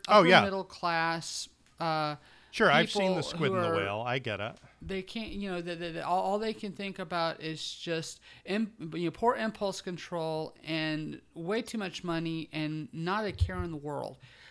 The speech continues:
Speaker 2: That's pretty much what most of these are. Um, hell, even, uh, Woody Allen goes into this in most of his eighties stuff, pri-, uh, primarily.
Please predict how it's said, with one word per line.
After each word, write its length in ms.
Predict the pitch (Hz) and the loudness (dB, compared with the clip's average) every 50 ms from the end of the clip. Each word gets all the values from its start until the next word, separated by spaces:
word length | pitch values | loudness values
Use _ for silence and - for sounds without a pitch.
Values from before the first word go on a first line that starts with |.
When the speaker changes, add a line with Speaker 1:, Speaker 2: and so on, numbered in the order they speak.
| - - - | -16 -2 2
Speaker 2:
That's 240 | - 240 302 302 - | 2 2 4 2 -2
pretty 300 | - - 294 302 302 262 | -2 0 0 2 2 2
much 400 | 233 247 240 190 - - - - | 0 0 -2 -4 -6 -8 -8 -4
what 280 | 175 180 160 143 - - - - | -2 -2 -2 -2 -6 -10 -10 -8
most 440 | 175 175 180 185 196 - - - - | -6 -4 -2 -2 -2 -4 -6 -10 -10
of 80 | 156 | -8
these 220 | 156 156 147 139 143 | -8 -6 -6 -6 -6
are. 340 | 151 147 143 110 - - - - _ - - - - - - - - - - | -6 -6 -6 -6 -10 -12 -16 -14 _ 4 4 4 4 2 -8 -12 -12 -6 -2
Um, 460 | - 156 151 143 135 131 127 - - - | 0 2 4 4 2 0 -2 -6 -10 -12
hell, 260 | - 151 196 240 226 170 | -6 -2 0 0 2 2
even, 360 | 185 226 240 240 233 208 - | 0 -2 -2 -2 -4 -4 -6
uh, 120 | - 135 139 - - - - - - - - 165 | -10 -14 -16 -18 -20 -20 -20 -20 -20 -18 -12 -8
Woody 240 | 170 208 247 226 - | -6 -4 -4 -2 0
Allen 440 | 185 214 233 196 135 120 117 - - | 0 0 0 0 -2 -4 -6 -6 -4
goes 320 | - 160 143 147 147 139 - | -2 0 0 0 -2 -2 -4
into 320 | 131 143 147 - - 147 | -6 -6 -6 -6 -6 -6
this 300 | 131 139 143 143 139 - | -4 -4 -4 -4 -4 -6
in 80 | 156 143 | -6 -4
most 320 | 143 147 151 160 - - | -4 -4 -4 -6 -6 -8
of 80 | 170 147 | -8 -6
his 220 | 151 151 139 135 143 143 135 135 | -6 -6 -6 -6 -6 -8 -8 -8
eighties 440 | - 147 160 190 208 214 180 143 - | -6 -6 -4 -4 -4 -4 -6 -8 -8
stuff, 500 | - - - - 113 110 - - - - - _ - - _ _ _ - | -10 -10 -8 -8 -8 -8 -8 -12 -16 -20 -20 _ -20 -20 _ _ _ -16
pri-, 260 | - - 143 135 - | -10 -6 -6 -6 -4
uh, 160 | 135 139 131 123 | -4 -4 -6 -6
primarily. 680 | - - 127 123 123 139 190 214 190 - - - 131 | -8 -10 -10 -8 -6 -4 -4 -4 -6 -8 -10 -14 -18